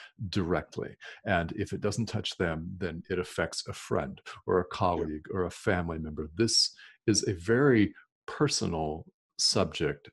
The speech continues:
Speaker 1: to anyone. And i-, if people are going through this right now, before we wrap up here, uh, yeah, any thoughts or suggestions for them, whether they're going through it, and then I guess also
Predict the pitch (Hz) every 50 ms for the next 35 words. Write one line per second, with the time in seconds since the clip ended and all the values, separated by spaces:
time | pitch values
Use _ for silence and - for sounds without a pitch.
0 | _ - - 101 - 92 87 87 87 82 78 73 67 65 69 73 - - - -
1 | - - - - 113 110 110 - - 139 123 151 143 135 135 - - - _ -
2 | 190 202 - 247 208 - 120 113 95 92 110 104 107 107 101 101 95 - - -
3 | - 98 95 82 90 87 82 - - - - - - - _ _ _ - 90 85
4 | 82 82 - - - 82 76 73 71 69 69 69 - - - - - - - -
5 | 120 - - - 185 196 208 214 160 104 90 95 90 87 82 - - 87 90 95
6 | - - - - 85 82 80 78 82 - - - - - _ _ _ _ - 135
7 | 131 - - 127 160 196 214 208 190 170 135 - - - - - - - - 101
8 | 92 90 90 - - - - 101 - - - 101 - - - - 85 80 85 -
9 | - - 92 85 82 80 80 - - - - - - - _ - - - 98 85
10 | 76 87 82 80 76 76 78 80 - - 147 110 107 107 107 107 95 90 98 92
11 | 90 101 92 90 87 87 92 - - - - 165 131 104 101 101 - - - -
12 | 98 92 95 92 90 90 - 90 90 80 85 82 82 - - - - - - 90
13 | 98 - - - 90 82 80 82